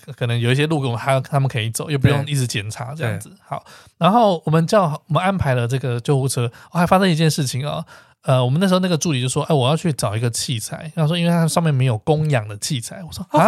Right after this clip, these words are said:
Speaker 2: OK。
Speaker 1: 我说：“什么意思？就是这个不是正常都要有的吗？”
Speaker 2: 你说不是正常的哦一哦一就对了。
Speaker 1: 不是，我说正常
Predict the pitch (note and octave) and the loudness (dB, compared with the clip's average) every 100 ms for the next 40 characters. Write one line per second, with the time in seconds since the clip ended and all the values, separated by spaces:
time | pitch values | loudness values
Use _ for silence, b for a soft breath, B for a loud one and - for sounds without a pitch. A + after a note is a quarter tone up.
0 | D4 C#4 C#4 C#4+ C4+ b b G3 D4 _ | 6 4 0 -2 -8 b b -4 -4 _
1 | _ - D3+ B3 A#3+ - C3 - _ A#3 | _ -8 -4 0 2 0 -2 -6 _ -4
2 | B3 G3+ B3+ A3+ D#3+ F3+ G#3+ D#3 C3 A2 | -4 -4 -4 -4 -4 -4 -2 -2 -2 -4
3 | A2 C#3 C3 D#3+ D#3+ A#3 F#3+ F#3 A3 G#3+ | -4 -2 0 0 2 2 2 0 -2 -2
4 | G3+ D3 B2+ B2 A#2 A#2 C3+ G#2+ G#2 G#2 | -2 -2 -2 -2 -2 -2 -2 -2 -4 -6
5 | G#2 G#2 G2+ F#2 F3 A#3 E3 G3+ - F#3+ | -8 -8 -10 -4 -2 0 -2 -4 -4 -6
6 | C#3+ | -6